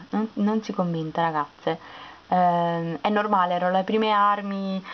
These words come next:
eh, chiunque prende in mano un primo panetto di fimo fa una cosa del genere, però appunto dopo due anni rivederla è orribile. E vi faccio vedere la, eh, Cenerentola fatta ultimamente,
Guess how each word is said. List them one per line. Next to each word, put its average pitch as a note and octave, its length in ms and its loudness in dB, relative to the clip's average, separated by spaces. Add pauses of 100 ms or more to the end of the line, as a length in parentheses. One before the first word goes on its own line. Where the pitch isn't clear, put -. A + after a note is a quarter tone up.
(180)
eh, G3 300 2
chiunque A3 400 0
prende G3+ 240 2
in G3 60 2
mano F#3+ 340 2
un G3 280 0
primo G3 220 2
panetto G3 320 -2
di F#3 140 -4
fimo F#3 340 0
fa F3 160 2
una F3 360 0
cosa E3+ 260 -2
del A3 200 0
genere, F3 640 0 (1300)
però F#3+ 240 4
appunto F3+ 380 -6
dopo F3 240 -6
due F#3+ 160 0
anni E3+ 340 -2
rivederla E3+ 920 0 (1400)
è F#3 140 -6
orribile. E3+ 420 -6 (480)
E C4+ 100 -2
vi C#4+ 120 2
faccio A3+ 320 -2
vedere B3 500 2
la, G3 880 2
eh, G3 80 -2
Cenerentola A#3+ 680 2
fatta F#3 920 2
ultimamente, F#3 1000 -2